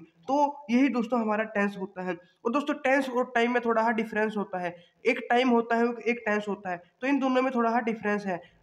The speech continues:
Time तो दोस्तों क्या है, जो tense है दोस्तों, एक हमारी grammatical term है, लेकिन time दोस्तों हमारी एक grammatical term नहीं होती, तो इसमें थोड़ा difference होता है।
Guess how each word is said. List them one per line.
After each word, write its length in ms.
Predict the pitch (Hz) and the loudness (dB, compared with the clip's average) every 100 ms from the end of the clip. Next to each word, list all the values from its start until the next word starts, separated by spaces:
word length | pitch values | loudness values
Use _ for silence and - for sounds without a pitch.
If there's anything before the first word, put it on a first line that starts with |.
| _ | _
Time 200 | 240 302 | 2 4
तो 120 | 302 | 2
दोस्तों 300 | 262 262 262 | 2 0 -2
क्या 160 | 269 233 | -2 0
है, 440 | 233 233 - 202 | 0 -2 -4 -2
जो 100 | 202 | 0
tense 280 | 240 254 277 | 2 2 2
है 60 | 262 | 0
दोस्तों, 280 | 233 233 247 | -4 -4 -2
एक 80 | |
हमारी 260 | 233 226 226 | 0 2 2
grammatical 520 | 220 208 202 214 233 | 0 0 0 0 0
term 260 | 214 190 190 | 0 -2 -2
है, 260 | 175 165 - _ | -2 -6 -12 _
लेकिन 260 | 214 254 277 | 0 2 2
time 280 | 254 269 240 | 2 2 0
दोस्तों 280 | 240 254 | -2 -2
हमारी 260 | 233 226 226 | 0 0 -2
एक 80 | 220 | -2
grammatical 500 | 214 208 202 214 220 | -2 0 -2 -2 -2
term 200 | 208 208 | -2 -2
नहीं 200 | 196 190 | 0 -2
होती, 200 | 185 190 | -4 -6
तो 100 | 214 | -6
इसमें 180 | 233 254 | -6 -4
थोड़ा 200 | 226 226 | -2 0
difference 400 | 202 208 208 196 | -2 -2 -2 -4
होता 200 | 170 175 | -4 -4
है। 220 | 165 | -4